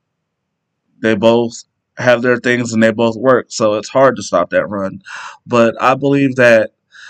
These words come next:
if Baker shows up and play how he did in Chicago, which was terrible,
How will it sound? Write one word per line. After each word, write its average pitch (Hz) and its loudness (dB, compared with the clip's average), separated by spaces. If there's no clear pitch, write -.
if 117 -6
Baker 143 2
shows 143 2
up 139 2
and 120 -6
play 131 2
how 127 4
he 127 -2
did 127 -2
in 131 -6
Chicago, 113 0
which 123 -6
was 131 -10
terrible, 117 0